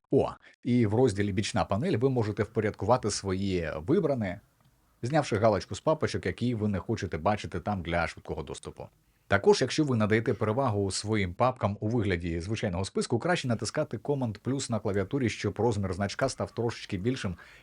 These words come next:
і незалежно від того, в якому вигляді ви перебуваєте, ви завжди можете увімкнути "Показати попередній перегляд" у меню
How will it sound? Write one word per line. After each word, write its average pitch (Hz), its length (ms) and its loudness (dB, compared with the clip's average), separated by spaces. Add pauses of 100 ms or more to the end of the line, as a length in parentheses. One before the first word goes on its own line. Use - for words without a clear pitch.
і 131 140 2
незалежно 127 520 2
від 104 180 -2
того, 101 200 2
в 92 80 -4
якому 104 360 0
вигляді 117 400 0
ви 101 120 2
перебуваєте, 113 640 0 (280)
ви 175 140 4
завжди 143 280 4
можете 123 300 -2
увімкнути 110 540 0
"Показати 101 580 0
попередній 101 520 0
перегляд" 123 560 0
у 139 140 2
меню 95 400 -2